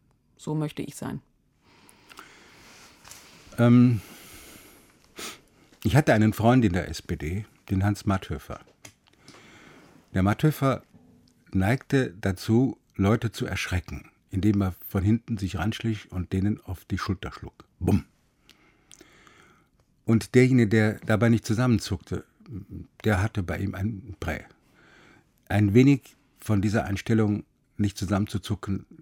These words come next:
Speaker 2: brauchen Sprecher und Sprecherinnen. <laughs> Das, sie dürfen sich nicht einschüchtern lassen. Und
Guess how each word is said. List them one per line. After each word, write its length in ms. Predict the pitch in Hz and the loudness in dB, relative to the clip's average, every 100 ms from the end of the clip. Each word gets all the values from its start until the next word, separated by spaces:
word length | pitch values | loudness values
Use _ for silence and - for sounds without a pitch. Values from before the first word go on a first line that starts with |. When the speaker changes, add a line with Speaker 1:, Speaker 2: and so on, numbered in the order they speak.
| _ _ 113 113 101 _ | _ _ -20 -18 -18 _
Speaker 2:
brauchen 280 | - - 107 | -12 -6 -6
Sprecher 400 | - 92 85 - | -6 -10 -8 -8
und 100 | - | -10
Sprecherinnen. 480 | - 92 - 92 - - 107 - | -10 -8 -4 -4 -6 -6 -8 -4
<laughs> 80 | 113 - - _ - - - - - - | -6 -6 -20 _ -20 -14 -12 -12 -14 -8
Das, 400 | 101 120 - - - _ - | 0 0 0 -8 -14 _ -2
sie 140 | 107 | 2
dürfen 300 | 120 123 113 | 4 4 0
sich 180 | 101 110 | 0 -2
nicht 160 | 90 | -6
einschüchtern 520 | 76 - - - - - | -10 -12 -14 -12 -14 -14
lassen. 340 | - - - _ _ _ _ _ _ _ _ - - - - _ _ _ _ | -18 -18 -20 _ _ _ _ _ _ _ _ -20 -20 -20 -20 _ _ _ _
Und 440 | 107 107 101 - | 0 2 0 -6